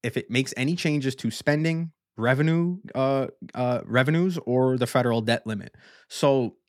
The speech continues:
this process is necessary because Republicans have opposed the spending and funding methods for this legislation the entire time and haven't moved.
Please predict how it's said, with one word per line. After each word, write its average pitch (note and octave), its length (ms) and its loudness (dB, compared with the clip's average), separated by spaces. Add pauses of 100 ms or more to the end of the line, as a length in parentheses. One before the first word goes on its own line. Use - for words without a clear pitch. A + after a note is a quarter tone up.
(640)
this D#3 160 2
process D#3+ 400 2
is C3 120 2
necessary C3+ 500 2
because A#2 340 -2
Republicans A#2 640 0
have A2+ 160 -4
opposed B2 380 -2
the A#2+ 40 -8
spending B2 480 0
and B2+ 280 -4
funding C3 320 0
methods A#2 340 -2
for A2 140 -8
this A2 160 -8
legislation C3 560 -4
the B2+ 100 0
entire A#2 320 0
time C#3 300 0
and B2 80 0
haven't A#2 240 0
moved. D#3+ 420 4